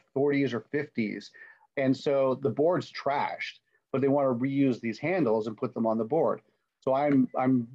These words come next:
meeting them to go pick these handles up. Where'd that come from? It came from the booth and me talking to them and handing them the board butter. They tried to fix the board, they couldn't. So they called me because my name and my email address were on, or my website was on the, uh,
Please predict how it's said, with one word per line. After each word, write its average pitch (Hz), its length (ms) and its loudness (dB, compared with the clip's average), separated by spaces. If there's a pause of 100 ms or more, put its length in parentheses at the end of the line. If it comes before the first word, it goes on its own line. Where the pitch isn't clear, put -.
(140)
meeting 147 340 2
them 113 120 2
to 117 80 -4
go 117 120 -2
pick 120 220 -6
these 110 140 -4
handles 127 260 -2
up. 101 120 -2 (120)
Where'd 143 240 2
that 143 140 -4
come 151 160 0
from? 180 260 0
It 135 120 -4
came 147 220 0
from 139 200 2
the 117 60 2
booth 135 480 0 (400)
and 131 120 2
me 131 120 2
talking 156 440 -4
to 131 100 -14
them 120 160 2
and 117 80 0
handing 147 500 2
them 127 160 6
the 117 80 2
board 131 420 0
butter. 101 360 -2 (360)
They 127 100 -2
tried 143 420 -2
to 143 100 -2
fix 143 300 -4
the 123 100 -4
board, 117 360 0
they 107 80 -2
couldn't. 120 580 -4 (480)
So - 140 -4
they 113 80 0
called 127 300 -2
me 95 80 -10 (180)
because 120 280 -4
my 117 120 0
name 131 240 0
and 120 100 2
my 113 60 0
email 127 320 2
address 107 340 -4
were - 180 -4
on, 113 440 0
or 110 80 -2
my 107 100 -2
website 123 400 0
was 113 160 -4
on 113 380 -2
the, 107 380 -6
uh, 101 160 -2